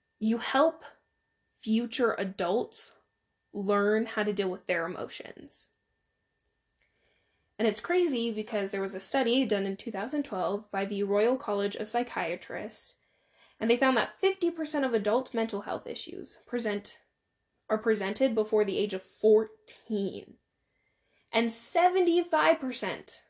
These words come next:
before the early twenties. Now, that's crazy.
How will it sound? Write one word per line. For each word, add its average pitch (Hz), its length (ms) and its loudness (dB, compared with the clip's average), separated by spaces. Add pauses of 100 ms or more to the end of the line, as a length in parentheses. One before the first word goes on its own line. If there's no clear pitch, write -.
(140)
before 226 240 -4
the 220 160 6
early 208 200 6
twenties. - 580 -10 (1080)
Now, 202 380 2 (1700)
that's 240 220 2
crazy. - 540 -2